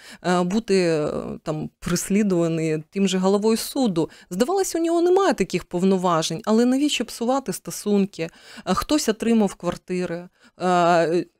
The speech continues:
через посередництво голови суду від міської влади. Е, хтось просто це зручно. Навіщо ускладнювати собі життя?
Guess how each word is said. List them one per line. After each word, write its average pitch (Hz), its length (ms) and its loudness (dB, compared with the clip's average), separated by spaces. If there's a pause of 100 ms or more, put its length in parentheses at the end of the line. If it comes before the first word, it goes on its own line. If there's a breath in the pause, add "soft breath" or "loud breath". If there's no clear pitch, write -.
(300)
через 196 440 4
посередництво 202 840 2
голови 196 320 4
суду 208 380 0
від 165 220 0
міської 175 380 -2
влади. 165 560 2 (320 loud breath)
Е, 190 380 4
хтось - 320 0
просто 226 600 2
це 208 440 2
зручно. 208 640 0
Навіщо 320 460 2
ускладнювати 214 720 0
собі 196 280 -4
життя? - 500 -6